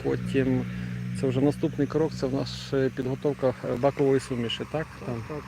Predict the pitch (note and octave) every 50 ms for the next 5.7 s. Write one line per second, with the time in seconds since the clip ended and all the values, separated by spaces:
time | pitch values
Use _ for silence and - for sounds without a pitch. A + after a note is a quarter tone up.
0 | - C#3 D3 C#3 - D3+ - D#3 D3 D3 C#3 C3+ C3+ C3+ B2+ - C#3+ C3+ C3+ -
1 | - C#3+ C#3+ D3+ D3+ F3 F#3 F#3 - - - D3+ C#3+ - - - - - - -
2 | - - - - - - - - - - - - - - - C3 C3+ C3 A#2+ B2+
3 | C3 B2+ A#2+ - - - - - - - - - - - C#3 C3+ C3 C#3+ C#3+ C#3
4 | C3+ C#3 C3+ C#3 C#3+ C#3 C#3 C#3+ C#3+ C#3+ C#3 B2 B2+ C#3+ C#3+ C#3 C#3+ - C#3 -
5 | C3+ - - - C3+ C3 C3 C3 C3 C3 B2+ - - -